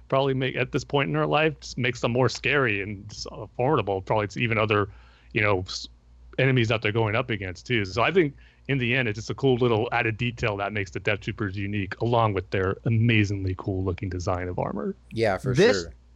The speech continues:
Speaker 3: this part right here, just, I just love this. I love the, the, the way it's shot, the way it's,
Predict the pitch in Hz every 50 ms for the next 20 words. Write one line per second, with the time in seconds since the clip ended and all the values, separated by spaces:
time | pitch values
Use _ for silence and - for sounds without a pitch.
0 | - - - - - 156 226 294 - - - - - 185 180 - 131 139 139 131
1 | - 85 113 117 113 117 120 123 120 120 - - - - - 104 - 120 123 117
2 | 113 107 - - - - - - - _ - - 147 165 156 120 117 117 123 123
3 | 120 104 101 95 95 85 - - - - - 147 143 135 131 139 143 147 147 147
4 | 147 143 131 127 - - 151 147 - - 143 135 120 127 131 117 123 123 127 127
5 | 123 120 117 120 120 135 147 143 143 - - - - - 151 143 147 143 151 156
6 | - 135 131 120 123 131 135 139 131 123 117 -